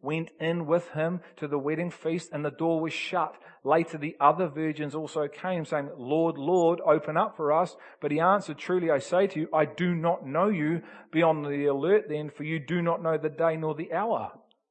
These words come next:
This is not Christians, non-Christians.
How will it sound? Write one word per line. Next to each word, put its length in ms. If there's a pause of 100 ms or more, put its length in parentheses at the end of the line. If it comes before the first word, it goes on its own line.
(1200)
This 180
is 120
not 320
Christians, 580
non-Christians. 1040